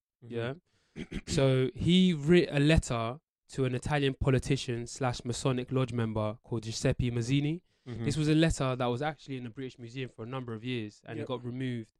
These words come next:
Speaker 2: I think it was about sort of thirty-four years ago now, maybe a bit longer.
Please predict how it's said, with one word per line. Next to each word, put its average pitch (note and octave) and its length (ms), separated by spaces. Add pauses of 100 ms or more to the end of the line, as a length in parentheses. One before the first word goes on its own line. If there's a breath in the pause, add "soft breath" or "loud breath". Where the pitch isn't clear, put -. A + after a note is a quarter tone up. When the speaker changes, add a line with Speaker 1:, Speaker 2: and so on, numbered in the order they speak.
(440)
Speaker 2:
I C#3+ 40
think D3 140
it - 20
was B2 80
about C3+ 180
sort - 180
of - 60
thirty-four B2 520
years B2 280
ago A#2 220
now, A#2 260
maybe A#2+ 320
a A2 40
bit A2 120
longer. A2+ 380